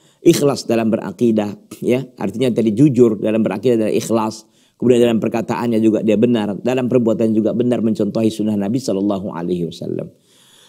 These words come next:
Fasiddiqu idan, maka orang yang benar itu, orang yang jujur itu adalah man sad-, man, man sadaqa fi mu'taq-, fi mu'taqadihi wa ikhlasihi wa iradatihi. Orang yang benar dalam keyakinannya dan ikh-, dan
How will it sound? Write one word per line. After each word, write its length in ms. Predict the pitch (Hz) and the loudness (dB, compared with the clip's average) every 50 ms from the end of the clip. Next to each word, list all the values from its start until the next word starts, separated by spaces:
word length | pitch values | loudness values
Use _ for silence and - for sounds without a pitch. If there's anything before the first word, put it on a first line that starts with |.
| _ _ | _ _
Fasiddiqu 800 | - 180 175 175 - 196 180 170 175 269 330 339 330 196 220 214 | -2 -2 0 4 4 4 6 6 6 4 4 4 4 6 8 8
idan, 420 | 196 165 147 131 135 156 143 127 - - - 147 | 8 8 6 2 -2 -4 -8 -10 -14 -14 -8 -6
maka 240 | 151 165 170 165 226 | -6 -4 -4 -4 -4
orang 240 | 214 214 202 196 185 | -2 -2 -2 0 0
yang 180 | 180 175 165 160 156 139 - - - - 110 | 0 0 0 -2 -4 -4 -6 -8 -8 -4 0
benar 320 | 123 147 170 170 156 151 131 | 2 2 2 2 0 0 2
itu, 560 | 151 127 107 - 180 220 - - - - - - - | 2 2 4 4 4 4 4 0 -8 -16 -20 -6 -2
orang 240 | 135 143 156 151 151 | 0 2 2 2 2
yang 60 | 147 135 | 2 4
jujur 160 | 143 127 143 139 | 4 6 6 6
itu 240 | 127 139 123 117 | 6 4 4 4
adalah 240 | 226 180 160 175 208 214 - - _ _ _ - | 2 4 2 2 2 0 -4 -12 _ _ _ 0
man 320 | - 143 165 165 156 143 | 2 2 2 2 0 -2
sad-, 420 | 127 - 202 202 180 160 - - - - | 0 0 0 -2 -2 -4 -10 -10 -6 -2
man, 400 | 139 151 156 156 147 135 117 - | -2 0 0 0 -2 -2 -2 -2
man 240 | 135 151 156 147 | -2 -2 -2 -2
sadaqa 640 | 135 120 - 220 226 226 214 190 - - 165 147 120 | -4 -2 0 0 2 2 0 -2 -2 -4 -6 -4 0
fi 160 | - 151 143 | 0 2 2
mu'taq-, 720 | 143 143 - - 113 - 160 151 - - 143 - - 131 - | 0 -2 -4 -6 -4 -4 -4 -4 -4 -6 -6 -6 -6 2 4
fi 80 | 160 156 147 | 4 4 6
mu'taqadihi 960 | 147 147 123 208 - - 165 156 156 - - 143 135 123 131 120 110 143 180 180 147 - - - - - _ _ _ _ _ - | 4 0 -2 -4 -4 -4 -4 -6 -4 -6 -4 -4 0 2 2 4 6 8 8 8 6 4 0 -8 -18 -20 _ _ _ _ _ 0
wa 160 | 113 135 110 | 0 2 2
ikhlasihi 720 | 110 139 131 131 131 139 127 123 - - 143 123 139 151 135 | 2 0 2 2 2 2 0 -2 -2 -2 0 2 4 4 4
wa 80 | 117 | 4
iradatihi. 960 | 110 123 120 120 120 113 110 101 - 107 95 98 87 - - - - _ _ _ - | 4 4 4 4 2 2 0 0 -2 -2 -2 -2 -4 -6 -10 -18 -20 _ _ _ -2
Orang 240 | 160 175 185 180 175 175 | 0 0 2 2 4 6
yang 260 | 180 190 190 190 175 | 6 4 4 2 2
benar 400 | 160 180 190 220 254 285 285 240 | 4 2 2 2 0 -2 0 0
dalam 320 | 208 180 180 180 170 165 - | 0 0 0 -2 -2 -2 0
keyakinannya 880 | - 170 160 151 - - 147 143 160 165 165 160 151 143 131 120 120 | 2 2 2 0 0 0 0 0 0 0 0 0 0 0 -2 0 0
dan 140 | 127 131 127 | 0 0 0
ikh-, 300 | - 107 131 - - - - | 0 -2 -4 -4 -6 -6 -2
dan 240 | 147 139 139 139 | -2 0 0 -2